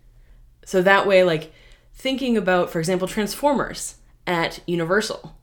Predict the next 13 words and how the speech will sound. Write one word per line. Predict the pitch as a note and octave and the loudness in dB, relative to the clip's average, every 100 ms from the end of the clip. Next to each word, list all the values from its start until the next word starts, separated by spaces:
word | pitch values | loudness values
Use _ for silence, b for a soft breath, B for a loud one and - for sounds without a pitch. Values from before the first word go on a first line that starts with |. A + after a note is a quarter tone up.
| b b b b - | b b b b -10
You | D#3+ F#3 F#3+ F#3 - - | -4 -2 0 0 -2 0
enter | F#3 G#3 G#3 | 2 4 2
the | F#3+ | 0
Nest | E3+ D#3+ D#3+ - - - - - - | 0 -2 -4 -12 -16 -20 -20 -20 -14
facility, | - E3 F3 D#3+ D#3 D3+ D3 D3+ - - - | -8 -2 0 2 0 -2 -6 -12 -20 -20 -14
you | E3+ E3 | -2 2
are | D3+ | 2
a | C#3 | 2
recruit, | C#3 - G#3 G#3 - - b b b b - | -4 2 2 2 -4 -18 b b b b 0
and | F3+ | 2
your | F3+ F#3 | 4 4
entire | F#3+ F#3+ - - A#3 A3+ B3 A#3+ | 2 -2 -8 -4 0 0 2 0
process | A3+ - F3 E3+ - D3+ - - - - | 0 -2 -2 -2 -6 -8 -8 -14 -20 -20